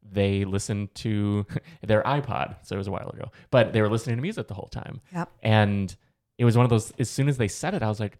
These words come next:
Speaker 1: "I'm gonna do that for sure."
Speaker 2: Yep.
Speaker 1: Like, that'll keep my mind occupied. So I wasn't going under. They were just gonna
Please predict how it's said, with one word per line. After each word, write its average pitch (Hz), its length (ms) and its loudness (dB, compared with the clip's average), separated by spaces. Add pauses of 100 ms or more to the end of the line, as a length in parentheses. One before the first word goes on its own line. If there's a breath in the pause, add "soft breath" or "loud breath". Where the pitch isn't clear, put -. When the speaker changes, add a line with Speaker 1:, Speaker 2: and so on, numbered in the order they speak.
Speaker 1:
"I'm 131 100 -6
gonna 127 160 -8
do 175 160 -8
that 110 140 -8
for - 120 -6
sure." 220 280 -6
Speaker 2:
Yep. 156 200 -2
Speaker 1:
Like, 120 160 0
that'll 123 260 2
keep - 300 -8
my 113 140 0
mind 101 420 -2
occupied. 98 640 -2
So - 80 0
I 98 40 4
wasn't 110 220 4
going 107 180 0
under. 95 320 -2
They 113 120 -2
were 98 100 0
just 95 240 -6
gonna 92 360 -2